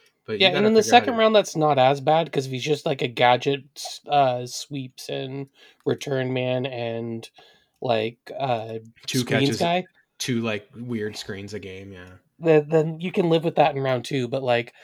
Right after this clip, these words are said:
Speaker 2: I, uh, he, the, yeah, I, I'm not a big fan of him.
Speaker 1: All right, um, then third round, they went Ernest Jones,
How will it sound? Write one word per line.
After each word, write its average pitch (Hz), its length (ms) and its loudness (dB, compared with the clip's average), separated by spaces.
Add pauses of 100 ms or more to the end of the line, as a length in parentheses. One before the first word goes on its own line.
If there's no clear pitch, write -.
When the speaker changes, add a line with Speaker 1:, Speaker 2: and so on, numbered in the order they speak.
(280)
Speaker 2:
I, 147 380 4 (640)
uh, 143 220 -4
he, 147 380 -12 (100)
the, 147 180 -8
yeah, 139 380 -4
I, 147 300 -4
I'm 143 120 -2
not 143 140 0
a 143 40 -4
big 127 160 -8
fan 123 200 -6
of 127 80 -10
him. - 180 -10 (1040)
Speaker 1:
All 110 80 -8
right, 101 260 -8 (120)
um, 120 500 -8 (160)
then 131 140 -8
third 147 240 -2
round, 151 200 2
they 139 60 -2
went 127 240 -6
Ernest 123 380 -10
Jones, 123 500 -8